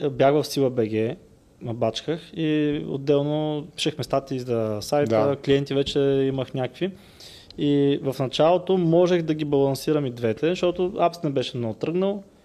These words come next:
Speaker 1: и Сила, нали, не съм тръгнал кой знае какво да правя. Обаче е момент, в който ако искам да гроу на повече апс, Силата почва да ми пречи. Тоест до тук съм бил с мултитаскинга, вече трябва да избера едно от двете. Или да натисна Сила, защото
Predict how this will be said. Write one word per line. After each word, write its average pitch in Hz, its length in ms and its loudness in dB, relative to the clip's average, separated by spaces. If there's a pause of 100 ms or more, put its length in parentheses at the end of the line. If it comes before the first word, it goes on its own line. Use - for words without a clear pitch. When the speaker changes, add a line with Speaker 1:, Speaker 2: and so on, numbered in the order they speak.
(260)
Speaker 1:
и 196 160 -4
Сила, 180 440 2 (420)
нали, 151 260 0
не 135 100 -2
съм 135 200 -2
тръгнал 110 360 -4
кой 110 180 -6
знае 107 100 -2
какво 107 120 -6
да 98 100 -4
правя. 151 220 0 (800)
Обаче 147 280 4
е 165 40 6
момент, 165 260 4
в 170 60 -14
който 160 520 2 (520)
ако 127 220 0
искам 165 200 0
да 147 80 4
гроу 143 240 4
на 143 100 0
повече 135 400 0
апс, 151 200 2
Силата 135 480 -2
почва 135 300 -6
да 127 60 -4
ми 117 60 -6
пречи. - 320 -4
Тоест 139 180 2
до 135 80 -2
тук 165 220 -2
съм 170 160 2
бил 156 180 2
с 151 120 -10
мултитаскинга, 123 680 -2
вече 139 240 0
трябва 143 240 4
да 135 40 2
избера 131 240 2
едно 135 240 2
от 127 80 0
двете. 131 260 -2
Или 127 120 0
да 156 80 8
натисна 165 280 2
Сила, 151 260 2
защото 143 320 0